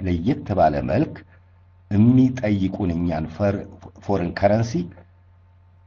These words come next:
ምንም አይነት በብድር ነገር ኢንጌጅ ሳላደርግ ደፋ ቀና ብዬ ወደ ሰባ ሰማንያ ሺህ ኮንዶሚኒየም ሰርቼ ለ-፣ ለ-፣ ከቀበሌ ከምን ፕሮፐርቲ ያልነበራቸውን ሰዎች አውጥቻለሁ።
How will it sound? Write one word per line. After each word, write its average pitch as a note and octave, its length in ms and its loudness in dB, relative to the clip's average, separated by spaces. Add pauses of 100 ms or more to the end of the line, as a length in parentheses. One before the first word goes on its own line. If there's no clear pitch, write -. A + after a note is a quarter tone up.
(420)
ምንም C3+ 400 6 (160)
አይነት A#2+ 380 2
በብድር G2+ 600 0
ነገር F#2 300 -2
ኢንጌጅ F#2 340 -2 (280)
ሳላደርግ G#2 540 0
ደፋ F2+ 200 -4 (100)
ቀና F2+ 260 -4
ብዬ G2+ 220 -2 (480)
ወደ F2+ 220 -4
ሰባ G2 280 -2
ሰማንያ E2+ 420 -2
ሺህ E2 180 -6 (880)
ኮንዶሚኒየም E2 480 -2
ሰርቼ F#2+ 320 -4 (420)
ለ-፣ F2 200 -4 (180)
ለ-፣ G#2+ 300 0 (840)
ከቀበሌ F#2+ 460 -2 (360)
ከምን A2 360 0 (760)
ፕሮፐርቲ B2+ 460 0
ያልነበራቸውን F2 720 -2
ሰዎች D#2+ 340 -6
አውጥቻለሁ። B1 640 -8